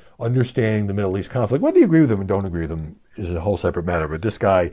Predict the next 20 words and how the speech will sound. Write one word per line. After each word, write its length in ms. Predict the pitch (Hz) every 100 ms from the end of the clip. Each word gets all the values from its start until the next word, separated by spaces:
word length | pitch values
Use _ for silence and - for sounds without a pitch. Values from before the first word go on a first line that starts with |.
| - - _
has 160 | - 73
an 180 | 76 -
incredible 460 | 104 85 127 123 104
context 460 | 107 98 - 87
there, 100 | 101
knows 320 | 90 101 120
his 160 | 151 107
stuff. 260 | - 90 82
He's 140 | 185
a 60 | 151
very 260 | 147 262
provocative 460 | 269 202 175 165 139
column. 260 | 135 131 120
I 120 | 156
don't 180 | 208 175
agree 220 | 127 139
with 160 | 120
all 260 | 104 104 110
of 80 | 120
it. 220 | 175 175